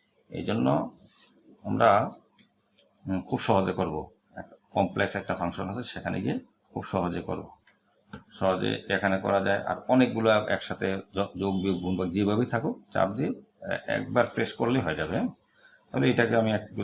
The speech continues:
দেখাই, ফাইভ plus J টেন, এই রেক্ট্যাঙ্গুলার থেকে পোলার, হ্যাঁ? আমরা এখন মোডে যাব, মোডে যাওয়ার যে কমপ্লেক্স, কমপ্লেক্সের নিচে টু, টুর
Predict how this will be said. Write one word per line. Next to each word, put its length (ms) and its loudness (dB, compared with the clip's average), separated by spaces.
দেখাই, 260 2
ফাইভ 160 2
plus 180 0
J 20 -2
টেন, 160 -6
এই 200 -8
রেক্ট্যাঙ্গুলার 500 -2
থেকে 140 -4
পোলার, 360 -6
হ্যাঁ? 240 -8
আমরা 220 -4
এখন 160 -4
মোডে 340 -2
যাব, 140 -2
মোডে 220 0
যাওয়ার 240 2
যে 60 -6
কমপ্লেক্স, 380 -2
কমপ্লেক্সের 540 -2
নিচে 160 -4
টু, 100 -4
টুর 200 0